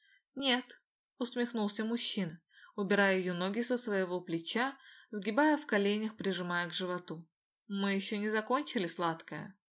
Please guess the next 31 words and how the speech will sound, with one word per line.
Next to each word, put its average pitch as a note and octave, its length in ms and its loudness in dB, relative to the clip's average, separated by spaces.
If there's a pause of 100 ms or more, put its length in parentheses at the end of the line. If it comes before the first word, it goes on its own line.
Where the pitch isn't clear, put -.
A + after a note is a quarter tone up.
(560)
Лаковые G3+ 420 4
туфли C4 360 2
с C4+ 60 6
грохотом G#3+ 560 0
ударились F3 600 -2
об F3 100 -4 (100)
пол. E3 320 -2 (400)
Следом G3+ 400 4
за F#3+ 140 2
ними F#3 240 -2
полетели A3 540 2
и A#3 60 4
джинсы. F3+ 680 -4 (460)
Он C#4 160 0
так D#4 180 8
и D#4 60 4
не D#4 120 0
вышел C4 360 6
из G3 120 0
нее, G3+ 300 2
когда F3 300 0
развел F3 380 -2
бедра F#3 340 2
в A#3+ 80 -2
стороны, E3 580 0 (220)
вынуждая F#3 540 2
обхватить F3+ 540 -2
себя B3 280 0
с A#3 100 -4
обеих E3+ 320 0
сторон. E3 480 -4